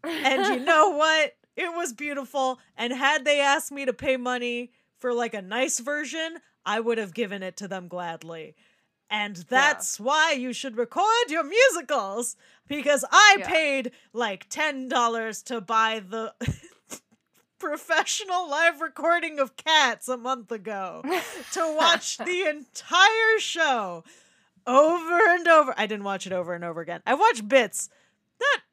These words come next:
Speaker 1: is a fun show. That is a
Speaker 2: The
Speaker 1: discussion for
Speaker 2: Jellyfin
Speaker 1: another
Speaker 2: Bit.
Speaker 1: day, though. <laughs>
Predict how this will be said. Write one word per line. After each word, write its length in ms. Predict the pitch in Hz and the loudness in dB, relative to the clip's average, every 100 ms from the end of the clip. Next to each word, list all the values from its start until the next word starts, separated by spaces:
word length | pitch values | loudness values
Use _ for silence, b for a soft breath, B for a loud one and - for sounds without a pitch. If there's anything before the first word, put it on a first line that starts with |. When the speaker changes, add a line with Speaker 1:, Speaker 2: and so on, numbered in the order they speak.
| _ | _
Speaker 1:
is 180 | 285 | -6
a 60 | 240 | -4
fun 260 | - 262 247 | -2 -4 -4
show. 360 | - 196 151 - _ _ - | -8 -10 -10 -16 _ _ -2
That 200 | 302 349 | 0 0
is 140 | 320 | -2
a 40 | 302 | -4
Speaker 2:
The 80 | |
Speaker 1:
discussion 540 | 240 285 226 262 190 254 | -4 -4 0 0 0 -2
for 120 | 262 | -2
Speaker 2:
Jellyfin 20 | |
Speaker 1:
another 260 | 240 233 226 | 0 2 0
Speaker 2:
Bit. 40 | 214 | 0
Speaker 1:
day, 240 | 202 185 | -4 -4
though. 340 | 175 175 180 | -8 -10 -4
<laughs> 60 | 403 | -4